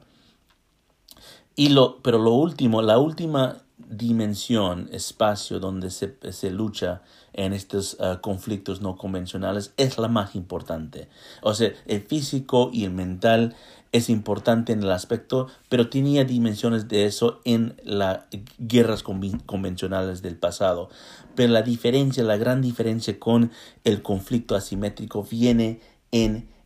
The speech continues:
el espacio de la última dimensión, que es el dimensión moral. No hay una guerra conven-, no convencional,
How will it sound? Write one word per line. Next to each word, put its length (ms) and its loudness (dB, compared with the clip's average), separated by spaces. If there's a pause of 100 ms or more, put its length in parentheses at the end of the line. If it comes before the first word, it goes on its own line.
el 120 -2
espacio 880 0 (340)
de 560 0
la 200 0
última 460 -2
dimensión, 800 0 (260)
que 220 2
es 260 -4 (380)
el 220 -4
dimensión 880 0
moral. 680 -2 (760)
No 300 2
hay 100 4
una 220 4
guerra 400 0
conven-, 400 -2
no 180 0
convencional, 800 -2